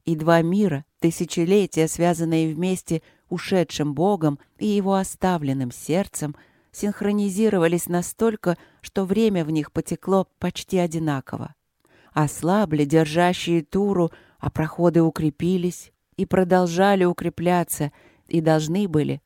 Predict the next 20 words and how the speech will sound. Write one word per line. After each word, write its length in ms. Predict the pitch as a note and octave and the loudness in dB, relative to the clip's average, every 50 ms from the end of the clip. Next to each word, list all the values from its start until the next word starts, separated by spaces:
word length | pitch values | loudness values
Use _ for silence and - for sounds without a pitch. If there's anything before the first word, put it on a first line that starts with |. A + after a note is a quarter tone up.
| _ | _
уже 260 | - D#3+ D3+ E3 F#3+ | -6 -4 -2 0 -2
пропустить 640 | F#3 - F3+ E3 - F3 F3 - - - G3+ - - | -2 -2 -4 -2 -2 -4 -4 -4 -4 -6 -6 -4 -2
обратно 600 | F#3+ F#3 F3 - A3 G#3+ F#3 - - - C3+ C#3 | -2 -2 0 0 0 0 0 -2 -4 -2 0 0
изгнанника. 760 | C#3 C3 B2+ C3+ C#3+ D#3 D3+ C#3+ C3+ C#3 C#3 - - C#3+ C3+ _ _ _ _ _ _ _ _ _ _ _ - | 0 -2 -2 -2 0 0 0 0 -2 -4 -6 -6 -8 -10 -10 _ _ _ _ _ _ _ _ _ _ _ 0
Но 160 | C#3 D3+ C3+ | 2 2 2
пока 500 | - - C3+ - - - D#3+ F3+ F#3+ - _ _ _ _ _ | 2 0 -2 -2 0 0 0 0 -2 -4 _ _ _ _ _
пропускали 760 | - - D3+ - - D#3 - - - - G3 G3 F#3 F3+ F3 - _ | 0 0 0 2 0 -2 -4 -4 -4 -2 0 0 0 0 -2 -2 _
только 380 | - F#3 F#3 D3+ - - D3 C#3 | -2 0 0 0 -2 -2 -4 -4
чудовищ 720 | - - C#3+ C3 C3 D3+ E3 F#3 F3+ F3 F3 - - - - | -2 -2 -2 2 4 4 4 4 2 0 -4 -6 -10 -14 -8
и 140 | - F#3+ F#3+ - | -4 -4 -2 -2
армии 480 | - E3+ E3+ E3 D#3+ D#3 D#3+ D#3+ D#3 D3+ | -2 -2 -2 -2 -2 -2 -2 -2 -2 -2
другого 640 | C#3 D3 D#3 D#3 D3 C3+ C#3+ E3 F3 D#3+ D3 D#3 D3+ | -2 -2 -2 -2 -2 -2 -2 0 0 0 0 0 -2
мира. 460 | D3+ C#3+ C#3 C3+ B2+ B2+ B2+ A#2+ B2+ _ _ _ _ _ _ _ _ _ _ _ _ _ _ _ - - - - - _ _ _ _ - | 0 -2 -2 -2 -2 -4 -6 -8 -12 _ _ _ _ _ _ _ _ _ _ _ _ _ _ _ -20 -20 -20 -20 -20 _ _ _ _ -4
Готовились 720 | - E3 E3 - - G3 G#3 G3 F#3+ F#3+ F#3 F#3+ F#3 D#3+ | -2 -2 0 2 2 2 4 4 4 4 4 2 0 2
дети 300 | - F#3+ F#3+ - - F3 | 2 0 2 2 0 -4
Чёрного 500 | - - F#3+ F#3+ F#3+ F#3 F3+ F3+ E3+ F3+ | -2 0 2 2 2 2 0 0 0 0
и 180 | F#3 - - | 0 0 -2
к 100 | F#3 - | -6 -6
следующим 680 | - - - F3+ F#3 F#3 D#3+ E3 E3 - - D#3+ C#3+ C#3+ | -8 -6 -2 0 0 2 2 0 -2 -2 -2 -2 0 0
убийствам. 640 | C#3 C3+ C3+ C3 B2+ - - - - A2+ - - | 0 -2 -2 -4 -6 -6 -10 -12 -12 -14 -14 -14